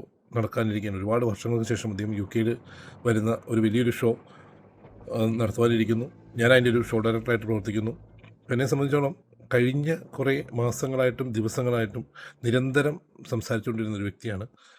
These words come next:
കലാഭവൻ നവാസുക. അപ്പോൾ എൻ്റെ ഒരു ചാറ്റ് എടുത്താൽ തന്നെ ഇരുപത്തിയൊന്ന് മിനിറ്റ് ഇന്നലെ വീഡിയോ കോൾ വരെ ചെയ്തിരുന്നൊരു ആളാണ്. അതുപോലെ തന്നെ അദ്ദേഹം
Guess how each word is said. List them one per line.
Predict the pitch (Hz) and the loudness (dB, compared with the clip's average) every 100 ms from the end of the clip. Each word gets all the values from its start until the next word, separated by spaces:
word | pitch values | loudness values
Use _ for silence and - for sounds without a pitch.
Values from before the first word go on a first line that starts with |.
| _ | _
കലാഭവൻ | 113 107 107 | -6 -2 -2
നവാസുക. | 101 101 - 101 92 _ - _ _ - | -2 -4 -6 -14 -14 _ -20 _ _ -4
അപ്പോൾ | 127 | 0
എൻ്റെ | 117 123 | 2 2
ഒരു | 117 - | 0 -4
ചാറ്റ് | 123 110 123 | -2 -2 -2
എടുത്താൽ | 120 127 | -2 -2
തന്നെ | 104 113 - 113 | -6 -8 -6 -2
ഇരുപത്തിയൊന്ന് | 120 - - 151 135 127 127 120 | -2 -4 -8 -6 -2 -2 -2 0
മിനിറ്റ് | 113 113 113 | 0 -2 -2
ഇന്നലെ | 113 107 | -2 0
വീഡിയോ | 104 113 113 | 0 0 2
കോൾ | 123 120 104 | 0 0 0
വരെ | 101 - _ - | -4 -12 _ -10
ചെയ്തിരുന്നൊരു | 101 101 98 95 - - | -8 -6 -6 -8 -10 -10
ആളാണ്. | 98 98 98 - _ _ _ _ _ _ _ - | -6 -6 -8 -14 _ _ _ _ _ _ _ -2
അതുപോലെ | 113 120 107 | 2 4 2
തന്നെ | - - - - - 110 | -2 -12 -20 -20 -14 2
അദ്ദേഹം | 117 127 | 4 4